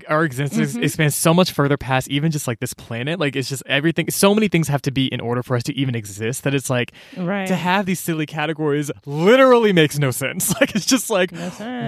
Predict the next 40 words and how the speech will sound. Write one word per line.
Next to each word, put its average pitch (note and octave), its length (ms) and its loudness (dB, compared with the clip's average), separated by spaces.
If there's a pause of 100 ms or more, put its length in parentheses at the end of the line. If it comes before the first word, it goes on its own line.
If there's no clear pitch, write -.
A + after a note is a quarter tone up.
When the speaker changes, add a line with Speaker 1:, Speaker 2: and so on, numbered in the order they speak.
Speaker 1:
why, E3+ 200 4
Speaker 2:
sense. G3+ 100 0
Speaker 1:
like, F3 220 0 (120)
why D3+ 320 2
would F#3+ 220 4
we F#3+ 80 2
be D#3+ 180 -4
anything C#3 460 -2
but B2 340 -2
vaporous? G#2 640 -6
Why C3+ 100 2
would C#3 260 0
we C3+ 120 -2
be B2+ 260 -4
anything B2+ 380 -6
but, B2 440 -2
like, F3+ 200 0
just, F#3+ 240 0
like, B3 180 2
Speaker 2:
Mm. F#3+ 540 -2 (100)
Speaker 1:
both D#3+ 240 0
expansive D#3 680 0
but B2 100 -8
fluid E3+ 420 4
and B2 160 -6
flexible, C#3 520 0
and C3+ 140 -2
just, D3 200 -4
like, C3+ 160 -2
really D#3+ 240 -2
see C#3 260 -2
ourselves B2+ 400 -2
as, A2 100 -10
like, A#2 220 -6
an - 80 -6
extension B2 480 -6
of A#2 80 -8
just - 200 -10
so C#3 180 -2
many, B2+ 180 -4